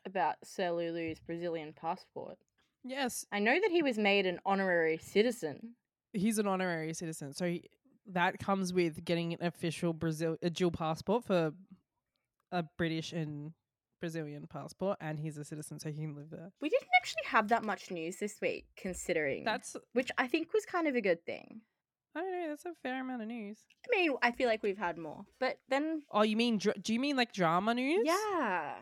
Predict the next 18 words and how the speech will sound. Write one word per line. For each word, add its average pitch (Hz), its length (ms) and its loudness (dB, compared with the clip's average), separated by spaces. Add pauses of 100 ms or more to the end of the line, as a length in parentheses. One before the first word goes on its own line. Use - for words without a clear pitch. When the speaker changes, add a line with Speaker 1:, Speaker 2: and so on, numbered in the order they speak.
(880)
Speaker 2:
Yeah, 156 360 -2
no, 151 100 -8
I 143 140 -6
agree. 151 420 -10
I 156 100 -8
think 156 280 -16
that 170 160 -10
we're, 151 400 -8 (420)
it's - 180 -12
slowed 208 300 -6
down 151 220 -6
a 147 40 -8
bit 147 220 -6
on 165 120 -4
the 151 60 -4
drama, 160 440 -2 (100)
but 190 100 0
I 190 80 0